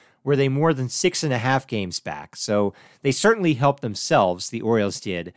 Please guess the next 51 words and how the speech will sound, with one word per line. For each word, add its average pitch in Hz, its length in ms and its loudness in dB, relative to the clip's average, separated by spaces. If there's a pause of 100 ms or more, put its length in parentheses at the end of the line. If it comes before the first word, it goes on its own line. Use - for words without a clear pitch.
(240)
by 117 120 -2
not 127 240 0
falling 113 340 2
way 117 200 4
behind 101 480 -2
in 95 180 -12
April 110 500 -2
as 87 300 -6
the 101 100 -16
Rays 95 440 -4
were 92 80 -14
going 85 380 -6 (280)
thirteen 98 380 -4
and 85 160 -10
oh. 76 260 -4 (320)
And 131 400 0 (300)
really, 160 520 4
you 175 120 2
know, 127 180 4
the 165 120 4
Orioles 196 260 4
had 180 180 4
a 175 80 2
six - 300 -4
and 165 100 -2
a 147 60 0
half 151 200 0
game 151 200 0
deficit 131 500 -2
after 139 320 2
losing 175 380 2
on 175 160 2
July 165 320 4
the 170 80 2
first, 160 640 0
and 175 580 0
they 185 120 2
turned 240 320 -4
that 202 200 4
around 165 460 0
to 147 260 0
get 143 220 -2
themselves 135 400 -4
into 156 240 0
a 95 60 0
tie 80 420 -10
for 110 180 -6
the 95 80 -4
division 90 400 -6
lead 82 180 -10
by 82 340 -4